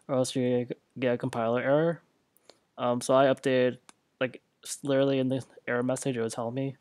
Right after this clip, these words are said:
Um, I guess I could just show you, like, so I would do a truffle compile, well, truffle develop,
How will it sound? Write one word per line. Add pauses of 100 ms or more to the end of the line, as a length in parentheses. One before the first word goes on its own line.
(440)
Um,
I
guess
I
could
just
show
you,
like, (400)
so (1160)
I
would
do (280)
a
truffle
compile, (640)
well,
truffle
develop,